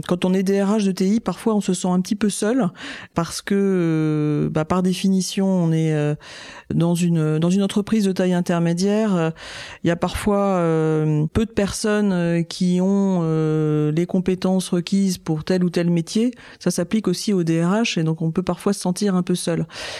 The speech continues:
Et l'avantage de ces, de cette organisation, c'est qu'on peut échanger avec, euh, d'autres D R H de T I et qui rencontrent des problématiques proches.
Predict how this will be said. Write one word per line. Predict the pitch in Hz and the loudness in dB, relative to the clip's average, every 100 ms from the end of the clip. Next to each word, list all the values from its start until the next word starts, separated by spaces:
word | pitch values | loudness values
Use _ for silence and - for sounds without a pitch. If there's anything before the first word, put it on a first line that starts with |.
| - - | -14 -6
Et | - 170 | 0 2
l'avantage | 190 208 202 214 214 196 | 2 2 2 2 2 0
de | 180 175 | 0 -2
ces, | - 175 175 170 170 165 160 160 | -2 -2 0 2 2 2 2 0
de | 170 | 0
cette | 202 185 | 0 0
organisation, | 180 180 185 180 175 - 220 233 | 2 2 2 2 0 0 0 0
c'est | - 185 | 0 -2
qu'on | 175 | -2
peut | 170 208 202 | 0 0 2
échanger | 190 - 180 190 214 233 208 | 0 0 0 2 2 2 2
avec, | 170 185 185 | 2 0 0
euh, | 170 165 | 0 0
d'autres | 160 202 214 - | 0 0 0 -2
D | 175 170 170 | 0 0 2
R | 180 | 2
H | 190 | 2
de | 170 165 | 0 0
T | 156 165 | 0 2
I | 196 190 | 2 0
et | |
qui | - 160 | 0 0
rencontrent | 160 - 185 - | 0 0 0 0
des | 156 151 | 0 -2
problématiques | 165 156 156 156 - 165 | 0 2 2 0 -2 -6
proches. | - 165 - - | -4 -4 -4 -6